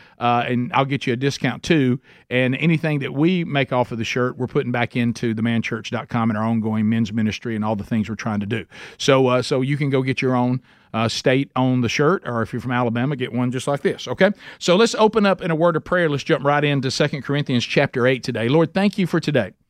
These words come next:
Uh, may you be with us. I, I'm praying ahead for the Man Church conferences right now, Lord. We all are.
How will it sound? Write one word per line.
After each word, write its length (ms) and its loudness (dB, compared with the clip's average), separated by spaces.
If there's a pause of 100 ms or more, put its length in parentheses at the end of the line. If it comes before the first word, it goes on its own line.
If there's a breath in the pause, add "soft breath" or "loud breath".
(540)
Uh, 140 0
may 140 2
you 180 2
be 160 2
with 200 2
us. 100 -2
I, 180 4
I'm 220 2
praying 560 2
ahead 420 2
for 260 0
the 60 -4
Man 220 2
Church 200 -2
conferences 460 -2
right 220 0
now, 200 0
Lord. 280 2
We 120 2
all 280 4
are. 140 -14